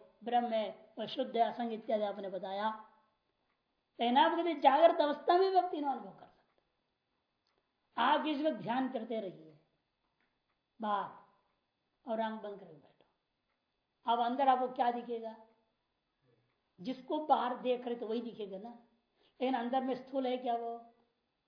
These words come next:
अंदर जो आप हृदय, वो क्या है? वो वासनामय है। कि बाहर देखते देखते देखते उसकी वासना बन गई, एक संस्कार बन गया, पिक्चर खींच लिया आपने,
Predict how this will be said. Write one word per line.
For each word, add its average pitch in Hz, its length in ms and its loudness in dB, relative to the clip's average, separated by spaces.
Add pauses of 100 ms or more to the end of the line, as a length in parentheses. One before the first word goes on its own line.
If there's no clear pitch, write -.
(680)
अंदर 240 300 2
जो 285 120 6
आप 269 120 10
हृदय, 269 220 2
वो 269 100 4
क्या 269 180 6
है? 240 240 4
वो - 320 -12 (360)
वासनामय 196 600 -8
है। 165 180 -16 (1500)
कि 269 60 -8
बाहर 262 320 0
देखते 302 320 -2
देखते 311 240 -4
देखते 302 160 -2
उसकी 302 200 -2
वासना 285 320 8
बन 311 140 0
गई, 294 180 -2 (760)
एक 233 80 -10
संस्कार 269 460 0
बन 285 160 -4
गया, 277 120 -2
पिक्चर 254 380 -4
खींच 277 260 2
लिया 285 280 4
आपने, 262 200 -6